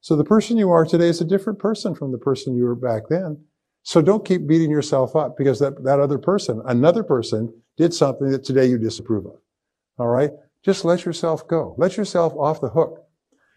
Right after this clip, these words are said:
And when you let it all go, it all, it's almost like a huge burden off your back. You just forgive everybody and you forgive everything. And on a go-forward basis, you just forgive everybody. You don't care, have any negativities at all. No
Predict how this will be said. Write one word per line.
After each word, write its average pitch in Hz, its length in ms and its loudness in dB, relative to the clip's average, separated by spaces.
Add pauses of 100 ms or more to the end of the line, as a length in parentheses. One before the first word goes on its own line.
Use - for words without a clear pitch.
And 113 160 2
when 117 120 4
you 110 180 6
let 175 200 8
it 226 100 0
all 143 300 2
go, 143 400 2
it - 160 -10
all, 208 220 -4
it's - 140 0
almost 190 200 0
like 123 140 -2
a 139 80 -4
huge 143 540 -2
burden 113 480 0
off 127 260 0
your 131 120 -2
back. 156 260 0 (240)
You 208 100 0
just 214 220 0
forgive 131 340 4
everybody 196 480 2
and 135 80 0
you 120 80 0
forgive 131 300 2
everything. 175 360 2
And 120 120 0
on 110 100 -2
a 104 60 -4
go-forward 180 600 2
basis, 104 360 2 (200)
you 113 80 -2
just 135 240 0
forgive 127 280 0
everybody. 98 360 -2 (320)
You 147 120 8
don't 151 260 4
care, 113 360 0
have 131 180 0
any 151 260 2
negativities 120 640 0 (280)
at 110 100 -2
all. 92 220 0
No 143 600 4